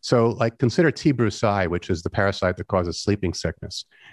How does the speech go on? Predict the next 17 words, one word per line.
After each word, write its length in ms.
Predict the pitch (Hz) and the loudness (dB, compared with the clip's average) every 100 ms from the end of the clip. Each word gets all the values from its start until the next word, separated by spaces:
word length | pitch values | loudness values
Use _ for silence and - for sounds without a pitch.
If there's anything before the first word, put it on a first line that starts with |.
| - - - | -20 -10 -2
It 80 | 127 | 2
has 240 | 147 139 | 2 2
over 180 | 135 117 | 2 0
two 280 | - 160 156 | 0 2 2
thousand 440 | 135 131 123 110 | 2 2 2 0
different 280 | 117 110 95 | 0 0 -2
genes, 600 | 92 131 127 87 82 - _ _ _ _ _ - | 2 2 2 0 -4 -12 _ _ _ _ _ -2
uh, 80 | 107 | 0
that 160 | 101 - | 0 2
code 280 | 127 127 | 2 2
for 100 | - | 2
the 80 | 98 | -2
proteins 500 | - 139 - 107 90 | 0 -2 0 -2 0
on 120 | 85 | 0
its 120 | 90 - | -2 0
surface. 500 | 160 - - - - _ _ _ - | 0 0 -10 -14 -16 _ _ _ -8
So 520 | - 117 107 104 | 0 2 2 -2